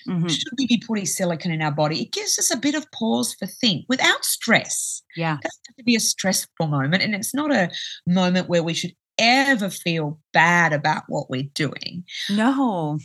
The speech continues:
Speaker 2: You know, more to your point, what can we do a little better for our own bodies?
Speaker 1: Yeah, absolutely.
Speaker 2: You
Speaker 1: Especially
Speaker 2: know.
Speaker 1: when it doesn't take much effort.
Speaker 2: Right.
Speaker 1: <laughs>
Speaker 2: So, yeah,
Speaker 1: Yeah.
Speaker 2: I mean, we try and get away from, like I say, any of that in any of the products. So nothing that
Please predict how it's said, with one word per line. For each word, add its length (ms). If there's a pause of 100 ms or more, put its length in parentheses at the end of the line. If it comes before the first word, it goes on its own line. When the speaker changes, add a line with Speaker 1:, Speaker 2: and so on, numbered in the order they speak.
(160)
Speaker 2:
You 80
know, 240
more 220
to 60
your 200
point, 480
what 220
can 120
we 120
do 200
a 60
little 640
better 300
for 160
our 200
own 100
bodies? 640
Speaker 1:
Yeah, 340 (300)
absolutely. 800
Speaker 2:
You 80 (160)
Speaker 1:
Especially 380
Speaker 2:
know. 40
Speaker 1:
when 80
it 80
doesn't 260
take 180
much 160
effort. 360 (400)
Speaker 2:
Right. 340
Speaker 1:
<laughs> 60 (240)
Speaker 2:
So, 120
yeah, 140
Speaker 1:
Yeah. 200
Speaker 2:
I 60
mean, 320
we 140
try 260
and 140
get 140
away 360
from, 160
like 140
I 40
say, 280
any 240
of 80
that 240
in 120 (120)
any 260
of 140
the 80
products. 420
So 220 (120)
nothing 720
that 200